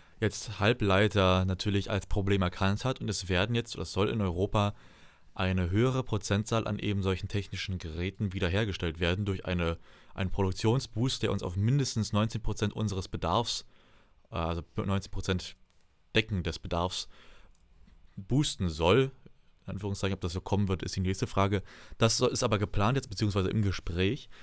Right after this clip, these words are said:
Und sollte das der Fall sein, wird ja auch weniger aus dem Ausland importiert. Das heißt, die Nachfrage im Ausland sinkt, die Nachfrage im eigenen Land steigt. Ist natürlich die Frage, ob die Flut kommt oder ob tatsächlich einige Hersteller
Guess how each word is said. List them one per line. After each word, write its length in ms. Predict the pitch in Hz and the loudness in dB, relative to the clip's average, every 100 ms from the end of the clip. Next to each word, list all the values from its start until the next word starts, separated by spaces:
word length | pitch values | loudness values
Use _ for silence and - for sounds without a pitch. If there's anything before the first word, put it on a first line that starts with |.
| - - - | -20 -18 -4
Und 100 | 107 | 0
sollte 200 | 107 123 | 4 4
das 160 | 127 113 | 4 4
der 120 | 110 | 2
Fall 320 | - 104 120 | 4 4 6
sein, 360 | 127 127 123 101 | 4 2 0 2
wird 180 | 110 120 | 2 4
ja 160 | 113 | 4
auch 320 | - 110 95 | 6 4 4
weniger 640 | 98 113 120 104 98 - - | 2 4 4 4 2 2 0
aus 180 | 104 | 0
dem 180 | - 101 | -2 -4
Ausland 440 | - 107 - 104 - | 0 0 2 0 0
importiert. 640 | 131 139 92 82 - 98 | 0 0 0 -2 0 0
Das 80 | - | 0
heißt, 180 | 98 - | -2 -2
die 60 | |
Nachfrage 640 | 92 87 110 131 - 101 95 | 0 0 0 -2 0 2 2
im 100 | 87 | 2
Ausland 460 | 92 110 123 117 | 0 0 0 0
sinkt, 260 | 113 117 123 - - - - - | 0 0 -2 -10 -20 -20 -18 -4
die 100 | 107 | 2
Nachfrage 480 | 101 107 - 101 101 | 2 2 2 2 2
im 120 | - | 0
eigenen 380 | 95 104 110 98 | 0 2 2 4
Land 240 | 92 92 | 4 2
steigt. 560 | - - 90 127 - - - - - - - | -2 -2 0 0 -4 -18 -20 -20 -20 -20 -8
Ist 160 | - | -2
natürlich 240 | 117 110 107 | -2 0 -4
die 60 | |
Frage, 200 | - 107 | 0 0
ob 120 | 98 | 0
die 100 | - | -2
Flut 360 | 104 - 147 - | -4 2 2 2
kommt 380 | - 107 147 - | 2 4 4 2
oder 120 | 110 | 0
ob 100 | 117 | 0
tatsächlich 540 | 117 98 107 113 - | -2 -2 0 0 -2
einige 320 | 113 107 107 101 | -2 0 0 2
Hersteller 520 | 95 98 98 95 | 0 0 2 2